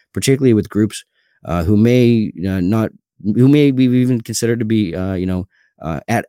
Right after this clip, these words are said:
odds with in the past, but, uh, forming issue coalitions with groups in your local areas on areas of common ground where we can work together to maybe, you know, introduce some real, uh, policy or, or, or, or, um, you know, uh, charitable, um,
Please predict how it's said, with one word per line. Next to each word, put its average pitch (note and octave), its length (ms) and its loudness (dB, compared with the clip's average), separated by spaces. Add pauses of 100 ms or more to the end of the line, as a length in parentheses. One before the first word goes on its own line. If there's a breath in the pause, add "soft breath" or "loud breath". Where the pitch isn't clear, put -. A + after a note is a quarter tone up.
odds B2 320 0
with F#2 200 -6
in D2+ 60 -10
the - 60 -10
past, D#2+ 320 -6
but, E2+ 120 -10 (540)
uh, D#2+ 140 -6
forming A#2+ 360 0
issue C3 240 -2
coalitions G#2+ 640 0
with F2+ 160 -10
groups A2 300 -4
in F2+ 80 -4
your E2+ 120 -6
local G2 320 -2
areas G2+ 460 -2 (300)
on F2+ 180 -4
areas A#2+ 360 2
of A2 80 -8
common G#2+ 340 -2
ground D#2+ 360 -4 (380)
where F2+ 200 -2
we F#2+ 120 0
can F2+ 160 -6
work A#2+ 220 0
together G2+ 420 -2
to - 140 -10
maybe, F#2+ 500 -4
you F2 120 -8
know, E2 200 -8
introduce G#2 480 0
some F2+ 220 -2
real, G#2 360 2 (320)
uh, D#2 180 -6
policy G#2+ 680 0
or, E2+ 260 -4
or, D#2 440 -8
or, D#2+ 420 -8
or, C#2+ 480 -10
um, D2+ 440 -16
you E2 80 -8
know, D#2+ 180 -6 (500)
uh, D2 160 -8
charitable, F#2 760 0
um, E2 560 -10